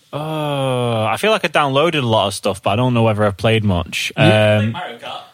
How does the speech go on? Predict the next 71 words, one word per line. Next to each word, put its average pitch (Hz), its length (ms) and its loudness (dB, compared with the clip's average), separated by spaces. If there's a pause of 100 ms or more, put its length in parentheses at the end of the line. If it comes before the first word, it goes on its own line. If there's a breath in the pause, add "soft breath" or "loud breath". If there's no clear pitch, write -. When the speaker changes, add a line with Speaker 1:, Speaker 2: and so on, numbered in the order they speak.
(120)
Speaker 1:
yes, 143 380 0
Speaker 2:
Oh, 165 260 6
Speaker 1:
I've 302 80 4
been, 320 240 6
I 247 40 2
got 123 160 -2
Speaker 2:
this 302 200 4
Speaker 1:
a - 20 4
Speaker 2:
is 320 60 4
Speaker 1:
Switch. 233 300 4
Speaker 2:
big - 20 -10
news. 359 300 6
Speaker 1:
I 202 80 2
got 220 100 2
a 165 40 0
Switch. 262 200 2
Speaker 2:
There 311 140 4
you 349 180 4
go. 381 360 4
Speaker 1:
I 226 60 0
bought 185 160 2
a 175 40 0
Switch. - 520 -2
Speaker 2:
You 226 100 0
bought 285 220 0
a - 40 -2
bloody 226 200 0
Switch. 339 380 -2
Speaker 3:
It's 214 180 -8
news, 214 260 -8
guys. 233 580 -12 (160)
Speaker 1:
Bought 151 140 -2
a 131 40 -4
Switch. 123 300 -6 (180 loud breath)
So, 170 200 2
yeah, 160 240 2
I, 131 200 0
I - 20 -2
saw 180 220 0
a 156 40 0
deal 147 220 2
on 123 120 0
the 110 60 -2
Switch 123 300 -2
that 113 80 0
was 104 120 0
just, 95 220 -4
like, 104 240 0
too 117 360 0
good 104 160 0
to - 120 -10
let 98 160 0
up. 85 340 -4 (380 loud breath)
Um, 104 100 0
Speaker 2:
Mm-hmm. 101 420 4
Speaker 1:
and, 110 400 2
yeah, 147 160 2
I've 131 80 -2
been 110 160 0
playing 113 260 0
Mario 107 460 2
Kart 101 400 -2
eight, 95 520 -4
Speaker 2:
Yes. 120 340 -2
Speaker 1:
which - 100 -6
is, 92 160 -2
uh, 95 220 2
very 101 320 0
fun. 92 540 -4
Speaker 2:
It's 131 160 -10
fun. 117 380 -4